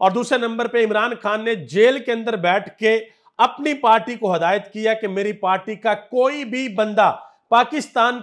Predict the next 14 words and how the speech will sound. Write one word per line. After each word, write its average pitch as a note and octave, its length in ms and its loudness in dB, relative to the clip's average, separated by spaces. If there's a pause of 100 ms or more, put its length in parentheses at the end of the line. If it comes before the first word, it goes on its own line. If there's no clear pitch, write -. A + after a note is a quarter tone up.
के B3+ 120 0
तीन D#4 640 -2
न्यूज़ C4+ 300 -4
चैनल्स A3+ 420 -4
के A3+ 100 -6
ऊपर G#3 300 0
नहीं A3 340 -2
जाएगा। D#3 380 4 (300)
इमरान G#3+ 260 2
खान A3+ 180 -4
ने A3 80 -4
नाम G#3 240 2
बताए G3 280 -2
हैं F#3 120 -2